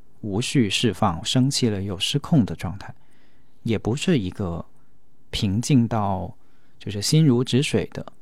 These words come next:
一点都没有生气的状态。就是学心理的人，很多人，哇，这个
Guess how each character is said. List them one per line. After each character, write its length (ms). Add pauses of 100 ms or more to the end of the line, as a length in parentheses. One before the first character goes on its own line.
(280)
一 80
点 240
都 100
没 200
有 100
生 240
气 160
的 100
状 220
态。 180
就 140
是 180 (360)
学 180
心 180
理 140
的 80
人， 220
很 160
多 160
人， 100
哇， 220
这 140
个 200